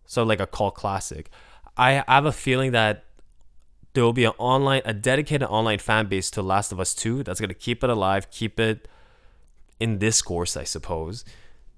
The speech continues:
And then eventually, s-, some gamer of the fut-, in the future will come across this game,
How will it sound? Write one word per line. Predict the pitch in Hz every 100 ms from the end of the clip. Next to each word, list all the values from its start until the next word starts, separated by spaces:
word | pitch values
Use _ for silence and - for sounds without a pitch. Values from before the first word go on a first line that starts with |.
| -
And | 123 123
then |
eventually, | 117 107 120 127 - 104 104
s-, | 101 - - - - -
some | - - 127 127 - -
gamer | 123 127 123 117
of |
the | 95
fut-, | - 113 110 -
in | 120
the | 101
future | - 123 131 104 110
will | 107 98 98 95
come | -
across | 110 113 117
this | 127
game, | 110 92 92 131